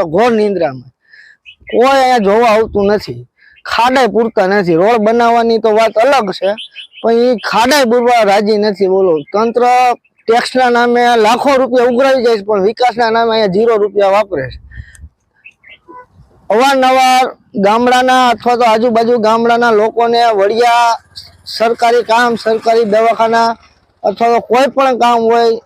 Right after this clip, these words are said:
તો વડિયા આવવું પડે છે. એને ખૂબ જ ભયનીય અને હાલત આવા રસ્તા મને ચાલવું પડે છે. અને વડિયા આવવું હોય તો એ લોકોને પંદર થી વીસ મિનિટ લાગે.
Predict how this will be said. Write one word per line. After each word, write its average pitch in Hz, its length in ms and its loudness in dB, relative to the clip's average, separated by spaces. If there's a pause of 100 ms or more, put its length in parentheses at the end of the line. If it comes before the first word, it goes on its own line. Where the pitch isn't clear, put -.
(240)
તો 214 100 -2
વડિયા 220 440 2
આવવું 233 280 0
પડે 226 300 0
છે. 156 120 -6 (520)
એને 226 140 0
ખૂબ 247 340 0
જ 285 180 2 (1400)
ભયનીય 269 540 2
અને 262 200 2
હાલત 240 520 2
આવા 247 220 2
રસ્તા 226 400 0
મને 240 240 0
ચાલવું 202 380 0
પડે 165 180 -2
છે. 160 60 -6
અને 185 240 -2
વડિયા 240 260 2
આવવું 254 180 2
હોય 254 100 2
તો 254 100 -2
એ 254 220 0
લોકોને 240 420 0
પંદર 233 340 -2
થી 240 100 -2
વીસ 220 280 0
મિનિટ 196 200 -4
લાગે. 160 160 -4